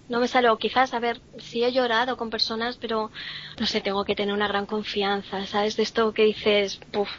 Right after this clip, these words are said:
es que tú me miras a los ojos y ya sabes qué me pasa", ¿sabes? Que no hay mejor diálogo que ese, ¿no? El de las miradas.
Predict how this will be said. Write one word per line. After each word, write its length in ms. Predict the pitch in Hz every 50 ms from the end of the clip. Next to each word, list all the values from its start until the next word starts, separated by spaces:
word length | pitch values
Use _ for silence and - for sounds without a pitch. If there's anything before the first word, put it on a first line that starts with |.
| - -
es 160 | 214 214 -
que 300 | - - 226 220 214 202 202
tú 120 | - 226
me 160 | 220 233 240
miras 280 | 233 226 226 226 208 -
a 40 | 214
los 220 | 202 208 202 - 226
ojos 200 | 214 240 233 226
y 40 | 214
ya 140 | 196 190 190
sabes 240 | - 190 202 196 -
qué 100 | - 208
me 140 | 196 185 180
pasa", 400 | - 160 170 170 - - - - - - - - -
¿sabes? 280 | - 202 185 202 220 214
Que 100 | - 202
no 60 | 196
hay 80 | 202 214
mejor 320 | 214 214 - - 220 214
diálogo 400 | 214 208 202 202 214 220 233 220
que 160 | - 190 170
ese, 240 | 185 185 - - 190
¿no? 160 | 185 190 202
El 80 | 214 208
de 80 | 202
las 200 | 190 180 185 -
miradas. 640 | 202 196 196 185 185 185 180 180 226 - - -